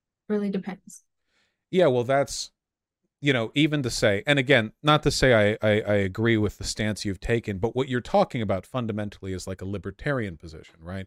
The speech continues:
Speaker 1: Yeah.
Speaker 2: The whole, or, or maybe classical liberal, I don't know,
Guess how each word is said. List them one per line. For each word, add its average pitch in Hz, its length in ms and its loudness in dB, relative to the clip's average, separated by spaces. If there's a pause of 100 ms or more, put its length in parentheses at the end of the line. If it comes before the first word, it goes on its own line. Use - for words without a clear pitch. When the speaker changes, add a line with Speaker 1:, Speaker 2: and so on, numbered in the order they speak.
Speaker 1:
Yeah. 254 200 -4 (220)
Speaker 2:
The 113 120 0
whole, 110 440 2 (760)
or, 123 340 -2
or 110 60 0
maybe 113 200 0
classical 92 440 -4
liberal, 85 220 -6
I 92 40 -8
don't 98 100 -6
know, 87 120 -12